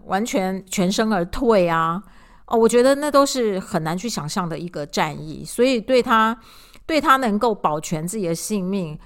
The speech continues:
而且还能够顺利的回朝报告说：“哦，我们打完了这场仗。”当然，对于一个女性而言，我觉得在那种小，小儿女的或者是女性的一个情怀里面，她确实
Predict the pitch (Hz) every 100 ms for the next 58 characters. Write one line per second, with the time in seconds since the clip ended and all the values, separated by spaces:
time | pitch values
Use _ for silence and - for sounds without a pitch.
0 | - - 196 208 190 170 165 165 196 180
1 | - - 277 240 196 208 190 - 160 131
2 | - - - 180 226 - 170 170 190 214
3 | 190 190 170 - 156 - 165 165 156 160
4 | 180 180 - 143 143 135 147 151 175 151
5 | 127 120 - 139 - - - - - 330
6 | 349 320 202 208 220 233 302 262 220 226
7 | 196 185 147 208 170 156 170 196 247 262
8 | 262 277 240 240 202 170 - - - -
9 | _ _ - - 156 156 175 185 214 175
10 | - - 180 220 214 196 - - - _
11 | - 196 185 - 233 185 190 180 - 160
12 | 170 151 165 170 175 277 - 359 302 214
13 | - 143 -